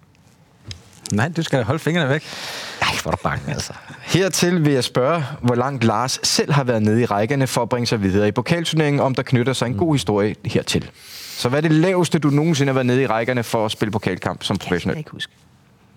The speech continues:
Speaker 2: Det kan jeg ikke huske.
Speaker 1: Men du må huske, du har spillet et andet.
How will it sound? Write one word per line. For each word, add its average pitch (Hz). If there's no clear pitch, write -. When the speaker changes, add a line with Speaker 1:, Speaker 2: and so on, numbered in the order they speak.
Speaker 2:
Det 90
kan -
jeg 85
ikke 78
huske. -
Speaker 1:
Men 101
du 104
må 104
huske, 110
du 123
har 107
spillet 117
et 107
andet. 101